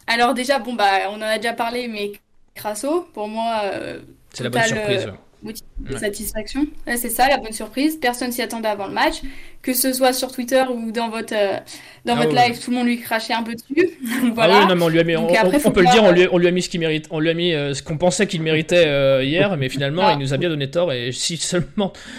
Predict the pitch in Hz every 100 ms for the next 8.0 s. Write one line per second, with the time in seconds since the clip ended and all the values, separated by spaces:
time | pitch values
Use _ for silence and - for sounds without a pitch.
0 | - - 185 170 180 180 143 156 156 139
1 | 147 151 160 139 135 139 135 131 135 160
2 | 170 139 127 127 123 131 131 - 127 127
3 | 156 - - 123 123 117 139 131 113 -
4 | _ _ - - - _ - - - -
5 | - - 247 240 233 233 262 - - -
6 | 247 240 240 247 240 240 233 311 320 247
7 | 220 214 208 202 202 196 - - 78